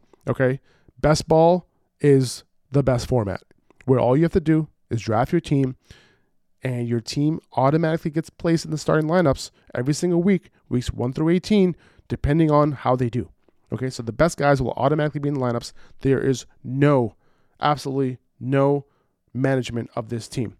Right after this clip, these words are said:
There's no waiver wire pickups. Whoever you draft, you're gonna draft, like, twenty guys, and those guys will be placed in your starting lineup depending on who does the best.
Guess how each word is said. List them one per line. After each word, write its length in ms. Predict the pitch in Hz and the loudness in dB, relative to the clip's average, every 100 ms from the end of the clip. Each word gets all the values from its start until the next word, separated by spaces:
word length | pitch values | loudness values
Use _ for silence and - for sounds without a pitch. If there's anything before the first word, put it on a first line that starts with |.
| _ - | _ -18
There's 160 | - | -4
no 120 | 131 | 2
waiver 280 | 139 147 147 | 4 4 2
wire 220 | 143 143 | 2 2
pickups. 460 | 131 139 - - - _ _ _ _ | 2 -2 -4 -6 -12 _ _ _ _
Whoever 200 | 123 123 | -4 0
you 140 | 156 151 | 2 4
draft, 320 | 156 160 131 | 4 2 0
you're 60 | |
gonna 100 | 131 | -4
draft, 240 | 120 131 131 | 0 -2 -2
like, 120 | - | -8
twenty 260 | - 139 143 | -4 -2 2
guys, 400 | 156 185 208 - _ _ _ _ _ _ _ - | 2 2 -2 -8 _ _ _ _ _ _ _ -8
and 400 | 123 123 123 - - | -4 -4 -6 -8 -6
those 200 | 131 131 | -6 -2
guys 200 | 131 131 | -2 0
will 100 | 131 | -2
be 40 | |
placed 260 | - 131 127 | -2 -4 -2
in 60 | |
your 100 | 131 | -4
starting 260 | 120 127 127 | -2 -2 -2
lineup 200 | 135 147 | -2 -4
depending 320 | 123 135 120 | -4 -4 -4
on 180 | 117 110 | -4 -8
who 160 | 135 135 | -6 -6
does 320 | 117 113 110 | -6 -6 -6
the 100 | - | -8
best. 380 | 95 78 - | -6 -8 -10